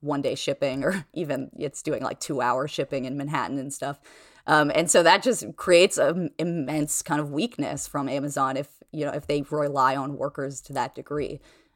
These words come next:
Um, so I think that, too, is sort of a sense that at certain types of workplaces, even if it's not the traditional sort of strategic sector that, like, Moody might be talking about,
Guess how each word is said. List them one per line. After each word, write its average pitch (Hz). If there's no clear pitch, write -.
Um, 147
so -
I 165
think 175
that, 165
too, 170
is 151
sort 156
of 143
a -
sense 156
that 151
at 165
certain 175
types 147
of 156
workplaces, 151
even 165
if 139
it's 156
not 143
the 143
traditional 151
sort 139
of 139
strategic 151
sector -
that, 135
like, 131
Moody 147
might 139
be 135
talking -
about, 175